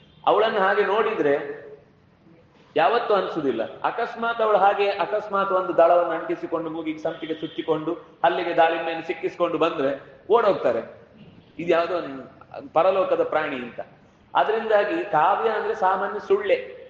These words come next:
ಹೆಚ್ಚು ಕಮ್ಮಿ ಸುಳ್ಳಿರುತ್ತೆ. ಅಂದ್ರೆ ವರ್ಣನೆ ದೃಷ್ಟಿಯಿಂದ ನಾನು ವಿಷಯ ಸತ್ಯ ಇರ್ಬೋದು, ಆದ್ರೆ ಕೆಲವು ವರ್ಣನೆಗಳು ಇರ್ತಾವಲ್ಲ, ಅಯ್ಯೋ ಪೂರ್ಣ ಚಂದ್ರನಂತಹ ಚಂದದ ಬಿಂಬ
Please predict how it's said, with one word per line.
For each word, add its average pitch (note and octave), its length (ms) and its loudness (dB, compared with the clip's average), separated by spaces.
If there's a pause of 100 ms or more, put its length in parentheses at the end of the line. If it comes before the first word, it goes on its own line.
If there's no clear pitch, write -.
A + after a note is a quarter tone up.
(260)
ಹೆಚ್ಚು D#3+ 260 -6
ಕಮ್ಮಿ A3 260 0
ಸುಳ್ಳಿರುತ್ತೆ. F3 760 0 (400)
ಅಂದ್ರೆ G3 160 -2
ವರ್ಣನೆ A3 440 2
ದೃಷ್ಟಿಯಿಂದ D#3+ 360 -2
ನಾನು A#2+ 220 -4
ವಿಷಯ C#3 360 -4
ಸತ್ಯ G#3+ 300 -2
ಇರ್ಬೋದು, C3+ 320 0
ಆದ್ರೆ - 260 -2
ಕೆಲವು G3 220 0
ವರ್ಣನೆಗಳು G#3+ 420 -2
ಇರ್ತಾವಲ್ಲ, D3+ 340 4
ಅಯ್ಯೋ - 460 -2
ಪೂರ್ಣ A#3 580 6
ಚಂದ್ರನಂತಹ F#3+ 720 0
ಚಂದದ E3+ 420 0
ಬಿಂಬ C#3+ 300 0